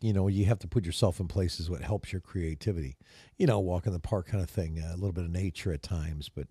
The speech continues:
you know, where you're going and you're building, you're going. I make my home that way. I don't think my business is so much that way. My studio is. Um, I try to make my studio my home that way for sure. And, uh,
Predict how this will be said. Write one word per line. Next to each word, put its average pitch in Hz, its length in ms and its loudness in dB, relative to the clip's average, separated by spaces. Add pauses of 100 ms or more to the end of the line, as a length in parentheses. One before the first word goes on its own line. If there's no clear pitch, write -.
(540)
you 101 100 0
know, 80 200 0
where 95 160 2
you're 104 180 6
going 90 300 4
and 90 100 0
you're 98 100 4
building, 87 320 4
you're 101 140 4
going. 90 400 -2
I 90 60 2
make 101 200 2
my 82 100 0
home 117 320 8
that 71 200 -4
way. 82 120 -6
I 95 120 0
don't 82 120 -2
think 90 140 -2
my 76 100 -2
business 98 460 4
is 78 120 -4
so - 120 -2
much 76 220 -2
that 113 160 -6
way. 80 160 -4
My 98 140 2
studio 214 500 4
is. - 320 -6 (680)
Um, 76 520 0
I 80 60 -6
try 87 180 0
to 78 60 -2
make 78 140 -2
my 76 60 -2
studio 76 300 -2
my 67 120 -4
home 82 240 -2
that 71 120 -4
way 78 120 -8
for - 180 -10
sure. - 300 -6 (120)
And, 82 220 -8
uh, 78 140 -4